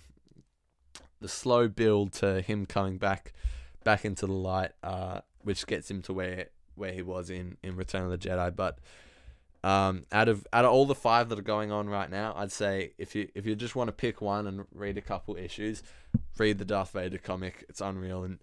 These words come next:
and I think, uh, a-, pretty much any Star Wars fan will love it, unless you don't like Darth Vader, but I doubt that's true. Uh, next one is the Bounty Hunters comic. Yeah, um, this one's been good. Uh, not,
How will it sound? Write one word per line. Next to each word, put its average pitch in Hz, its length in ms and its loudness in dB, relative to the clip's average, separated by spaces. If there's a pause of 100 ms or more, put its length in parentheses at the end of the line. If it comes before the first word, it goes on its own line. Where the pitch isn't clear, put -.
and 98 100 -4
I 95 40 -2
think, - 220 -6 (360)
uh, 92 380 -2 (360)
a-, - 120 -2 (120)
pretty 123 140 -2
much 113 200 0
any 95 200 -2
Star 95 260 -4
Wars 92 160 -6
fan 92 240 -12
will 98 100 -10
love 92 200 -4
it, 87 100 -8
unless 101 300 -4
you 98 40 -8
don't 90 180 -6
like 90 220 -6 (120)
Darth 92 240 -10
Vader, - 340 -8
but 52 240 -8 (840)
I 90 40 -4
doubt 76 260 -4
that's - 180 -8
true. - 260 -2 (720)
Uh, 120 300 8
next 139 200 0
one 151 140 2
is 120 160 -4
the 107 80 -10
Bounty 123 320 0
Hunters 139 260 -2
comic. 165 420 -2
Yeah, 131 460 6
um, 123 280 -2
this 156 180 8
one's 202 220 2
been 147 260 -2
good. 127 340 0 (100)
Uh, 107 560 2 (720)
not, 135 280 -2